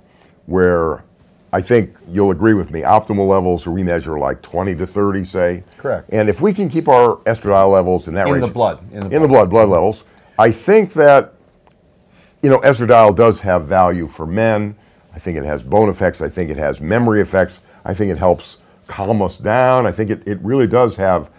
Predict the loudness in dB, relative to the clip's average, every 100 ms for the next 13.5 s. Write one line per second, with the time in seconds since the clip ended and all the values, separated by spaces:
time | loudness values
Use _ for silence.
0 | _ _ -16 -12 -6 -4 -2 -2 -4 -4
1 | -6 -6 _ _ _ -20 -4 -2 0 0
2 | -2 0 -2 -2 -8 -4 -4 -4 -10 -10
3 | -4 -4 -4 -16 -10 0 2 2 -4 -8
4 | -6 0 0 0 -6 -12 _ -18 -18 -6
5 | -2 0 -2 -6 _ _ _ _ _ -20
6 | -16 -8 -2 -2 -2 -12 -8 -6 -4 -4
7 | -2 -4 -4 -4 -4 -4 -10 -12 -12 -14
8 | -12 -8 -6 -6 -4 -4 -2 -4 -6 _
9 | -10 -6 -4 -6 -12 _ _ _ -4 -2
10 | -2 -6 -8 -8 -8 -8 -12 -10 -6 -6
11 | -8 _ _ _ _ -8 -8 -2 0 0
12 | -2 -4 -4 -2 2 2 2 -2 -6 -10
13 | -4 -2 -2 -6